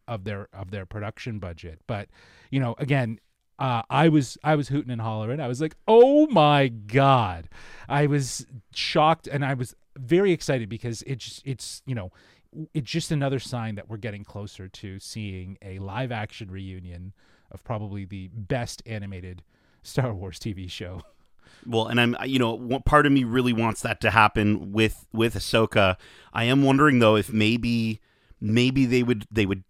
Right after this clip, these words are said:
Speaker 2: tease it but hold off until the, the Filoni movie, uh, and maybe we, that's where we actually get to see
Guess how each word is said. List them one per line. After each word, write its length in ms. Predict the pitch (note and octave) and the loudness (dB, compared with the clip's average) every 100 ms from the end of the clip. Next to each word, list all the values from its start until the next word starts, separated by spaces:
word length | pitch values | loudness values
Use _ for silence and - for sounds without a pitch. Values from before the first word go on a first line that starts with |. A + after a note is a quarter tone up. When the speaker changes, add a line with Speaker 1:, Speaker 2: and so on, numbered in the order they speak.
| _ - | _ -2
Speaker 2:
tease 340 | C#3+ D3+ A#2+ | 0 0 -2
it 160 | A2+ - | -4 -6
but 100 | G2+ | -6
hold 360 | - B2 A2+ | -2 0 2
off 260 | A2 A2+ - | 2 2 2
until 320 | A2 A#2 G2+ | -2 0 0
the, 300 | F#2 G2 G2 | 0 0 -2
the 180 | F#2 G2 | -4 -6
Filoni 460 | - A2 G#2 G#2 | -2 2 4 4
movie, 440 | G2 A2 G#2 E2+ - _ - - - | 2 2 0 -4 -12 _ -20 -20 -2
uh, 280 | G2+ F#2 F#2 | 0 2 0
and 160 | G#2+ | 0
maybe 280 | G#2+ G#2+ G#2+ | 2 2 0
we, 160 | G2 G#2 | 0 0
that's 320 | F#2+ G2 - | 2 0 0
where 100 | A2 | -2
we 160 | G2+ G#2 | 0 0
actually 260 | F#2+ - | -2 -4
get 160 | G2 G2 | -6 -6
to 60 | G2+ | -6
see 540 | - - A2+ G2 F2 | -8 -2 0 0 -4